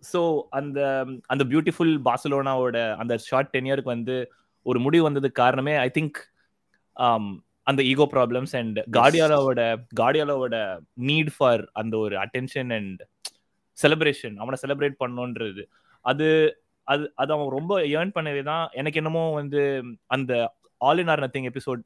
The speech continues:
Speaker 1: uh, மேன் சிட்டில அலோவ் பண்ணது. I think, I think he, he looks more to for that fame thing, uh, no?
Speaker 2: Hmm.
Speaker 1: அவனுக்கு வந்து அந்த ஒரு ரெகக்னிஷன்ன்றது ரொம்ப கிரிட்டிக்கல் ஃபேக்டரா இருந்திருக்குன்னு நினைக்கிறேன் கரியர் ஃபுல்லா.
Speaker 2: Most managers, especially successful managers, are sore losers.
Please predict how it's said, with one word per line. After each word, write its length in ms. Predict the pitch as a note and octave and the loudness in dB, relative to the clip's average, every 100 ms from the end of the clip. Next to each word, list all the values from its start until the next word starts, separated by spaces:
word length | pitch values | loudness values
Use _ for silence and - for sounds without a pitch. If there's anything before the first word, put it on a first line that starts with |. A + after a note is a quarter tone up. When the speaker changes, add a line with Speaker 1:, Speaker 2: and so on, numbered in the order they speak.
| - | -4
Speaker 1:
uh, 140 | A2+ | -4
மேன் 200 | A2 B2+ | -4 -6
சிட்டில 300 | C3 C3 B2+ | -6 -4 -2
அலோவ் 240 | A#2 A#2+ A#2+ | -2 -4 -6
பண்ணது. 320 | A2+ G#2+ A2 - _ _ _ _ - | -8 -6 -8 -10 _ _ _ _ -4
I 60 | |
think, 160 | D3+ G3 - | -2 -2 -4
I 120 | E3 | -4
think 160 | A3 G3+ | -4 -6
he, 240 | - D#3 C3+ - _ _ _ _ _ _ | -6 -4 -4 -6 _ _ _ _ _ _
he 140 | - D3+ | -6 -4
looks 300 | C#3 F#3+ - C#3 | 2 0 0 -6
more 260 | C#3 E3 D#3+ | -2 -2 -2
to 100 | D#3 A#2+ A2 _ _ | -4 -6 -8 _ _
for 120 | C3 | -2
that 160 | C3+ - | -2 -4
fame 240 | - C3+ C#3+ | -4 -4 -4
thing, 180 | C3+ B2 G#2 _ | -8 -10 -12 _
uh, 120 | A2 G#2+ | -10 -8
no? 140 | C3 | -6
Speaker 2:
Hmm. 160 | D3 C#3 - | -6 -8 -6
Speaker 1:
அவனுக்கு 380 | B2 - G#2+ | -4 -4 -4
வந்து 280 | B2+ B2+ C3 | -8 -4 -4
அந்த 200 | A#2 A#2 A2+ | -4 -4 -4
ஒரு 160 | G#2+ | -4
ரெகக்னிஷன்ன்றது 760 | A2+ E3+ D#3+ D3 D3 C#3 B2+ B2 | -4 -4 -2 -4 -4 -4 -6 -4
ரொம்ப 220 | A#2+ B2 | -6 -6
கிரிட்டிக்கல் 320 | C#3+ B2+ C#3 | -6 -4 -4
ஃபேக்டரா 280 | C3 - A#2+ | -4 -6 -8
இருந்திருக்குன்னு 340 | A2 A2+ A2+ A#2 | -8 -10 -12 -12
நினைக்கிறேன் 260 | G#2 G2+ - | -10 -12 -8
கரியர் 260 | G#2+ A2 | -6 -6
ஃபுல்லா. 220 | - G#2 G#2+ _ _ _ _ G#2 | -8 -10 -10 _ _ _ _ -4
Speaker 2:
Most 200 | B2+ B2 | -4 -2
managers, 480 | A#2 B2 A2+ A#2 A#2 | -2 0 0 -2 -4
especially 400 | F#2+ - A2+ B2 | -10 -12 -12 -10
successful 420 | - - A2+ - | -10 -12 -14 -12
managers, 420 | A2 G#2 G2 G#2+ G#2 | -8 -6 -6 -8 -8
are 120 | G2 | -10
sore 280 | - A2 A#2+ | -6 -4 -2
losers. 400 | G#2 G2+ G2 | -4 -4 -8